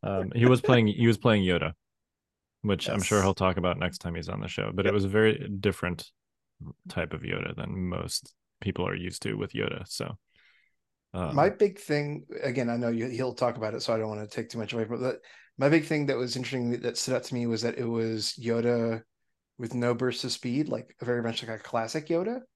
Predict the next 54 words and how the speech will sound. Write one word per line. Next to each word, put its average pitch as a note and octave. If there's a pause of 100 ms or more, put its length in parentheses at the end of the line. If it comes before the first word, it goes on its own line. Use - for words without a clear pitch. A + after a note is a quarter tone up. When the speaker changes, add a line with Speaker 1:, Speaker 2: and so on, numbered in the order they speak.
(380)
Speaker 2:
Yeah. C#3+
Speaker 1:
Um, E3+
which F#3 (960)
he F#3
said F#3
it E3+
was F3
good. C#3+ (340)
Uh, C#3 (120)
I, C#3 (1080)
I, A#2+
it's -
not C3+
my C#3
style, C3
but C3+
I D3+
get D#3
it. -
I B2
get C#3
why C#3+
it's D3
good. E3 (540)
Speaker 2:
I'd C3
Speaker 1:
Makes A2
Speaker 2:
say B2
he, A2+
Speaker 1:
sense. -
Speaker 2:
yeah, G2+ (100)
I, A#2 (260)
uh, C3 (120)
we'll C3
let C3
him G2+
talk F2
about F2
it. F2+
But G2
the, A2
Speaker 1:
Yeah, G2
for -
Speaker 2:
if C3
Speaker 1:
sure, A#2
Speaker 2:
you B2+
Speaker 1:
for A#2+
Speaker 2:
just, C3
Speaker 1:
sure. -
Speaker 2:
if A#2
you B2
just A#2+
look G#2+
at G#2
the F#2